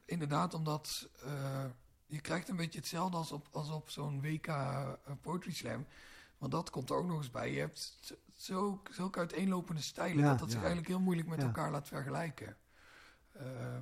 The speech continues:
Speaker 1: dus dan kom je al snel op het terrein van de individuele smaak. En als je dan drie juryleden die allemaal een individuele smaak bij elkaar zet, dan, eh, ja,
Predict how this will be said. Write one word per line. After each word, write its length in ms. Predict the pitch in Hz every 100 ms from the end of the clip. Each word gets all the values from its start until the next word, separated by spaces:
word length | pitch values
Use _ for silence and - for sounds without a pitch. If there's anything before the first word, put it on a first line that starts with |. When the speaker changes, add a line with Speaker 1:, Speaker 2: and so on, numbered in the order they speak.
| 127
Speaker 1:
dus 180 | 160 -
dan 140 | 170
kom 200 | 180 175
je 60 | 156
al 80 |
snel 280 | 151 185 175
op 100 | 175
het 120 | 160
terrein 320 | 160 151 165 151
van 140 | 156
de 100 | 143
individuele 520 | 165 156 156 147 139
smaak. 440 | 123 165 139 120 -
En 100 | 131
als 140 | -
je 60 | 135
dan 160 | 135
drie 180 | 135 160
juryleden 760 | 147 160 156 135 131 123 123 - - - -
die 240 | 131 131 135
allemaal 240 | 147 143
een 100 | 139
individuele 480 | 139 139 143 131 127
smaak 360 | 120 156 165 -
bij 120 | 123
elkaar 360 | 117 127 113 113
zet, 340 | 113 113 - -
dan, 320 | 123 123 120
eh, 300 | 110 110 110 117 - - - - - - - - - -
ja, 280 | 127 98